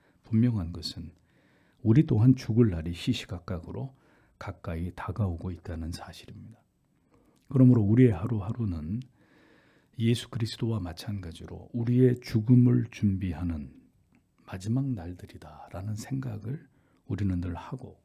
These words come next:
<clears throat> 우리의 주어진 하루를 그렇게 살아가야 될 필요가 있다는 것이죠.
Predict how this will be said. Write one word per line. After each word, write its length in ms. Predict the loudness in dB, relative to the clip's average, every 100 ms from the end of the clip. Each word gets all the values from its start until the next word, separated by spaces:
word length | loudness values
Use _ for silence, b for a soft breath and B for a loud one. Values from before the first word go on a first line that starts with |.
| _ -14
<clears throat> 1700 | -10 -10 -10 _ _ _ _ _ _ _ _ _ _ _ _ -20 -10
우리의 260 | -2 0 0
주어진 380 | -2 -6 -6 -8
하루를 520 | -8 -10 -8 -10 -10 B B B -10
그렇게 320 | -10 -8 -12
살아가야 520 | -10 -4 -4 -4 -6
될 140 | -10 -12
필요가 540 | -14 -14 -12 -14 -14 b b b b b -10
있다는 460 | -8 -6 -6 -8
것이죠. 460 | -12 -18 -20 -20